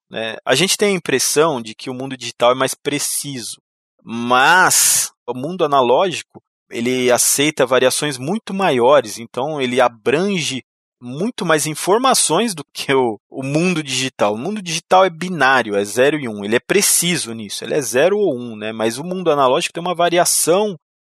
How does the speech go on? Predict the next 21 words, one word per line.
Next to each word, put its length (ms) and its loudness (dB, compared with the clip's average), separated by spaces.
entre 260 -2
o 60 0
zero 320 6
e 140 0
um 180 0
muito 260 -8
maior, 500 6
né? 200 -2
Então, 880 -8
possibilidades 760 2
maiores, 520 -4
vamos 160 -14
dizer 160 -2
assim. 260 -8
Então, 300 0
quando 240 0
você 320 0
liga 240 -2
um 60 -4
console 720 -4
retrô, 720 0